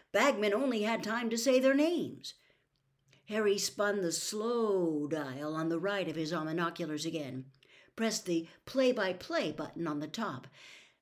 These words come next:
and he was immediately watching in slow motion, while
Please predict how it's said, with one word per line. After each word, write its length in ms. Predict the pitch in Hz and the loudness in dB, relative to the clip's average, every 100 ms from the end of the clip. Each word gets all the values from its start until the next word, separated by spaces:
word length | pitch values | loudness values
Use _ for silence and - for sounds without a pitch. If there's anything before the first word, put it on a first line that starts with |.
| _ | _
and 140 | 208 180 | -4 -2
he 120 | 196 | 0
was 220 | 170 175 | 0 0
immediately 720 | 190 220 277 220 151 - 151 | 0 2 2 0 -2 -6 -8
watching 640 | 147 151 226 233 - 240 233 | -6 -4 -4 -4 -6 -6 -4
in 200 | 175 160 | -4 -4
slow 320 | - 214 240 | -2 -2 0
motion, 540 | 233 220 180 143 127 - _ _ _ _ | 0 -2 -4 -8 -12 -18 _ _ _ _
while 320 | 214 196 180 | 2 4 2